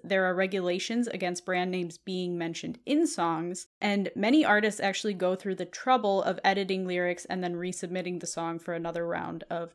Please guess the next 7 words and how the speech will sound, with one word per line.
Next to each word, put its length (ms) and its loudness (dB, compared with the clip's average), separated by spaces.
deliberation. 840 -2
However, 720 4
and 220 -4
I 120 0
quote, 640 2
"In 160 -2
response, 720 0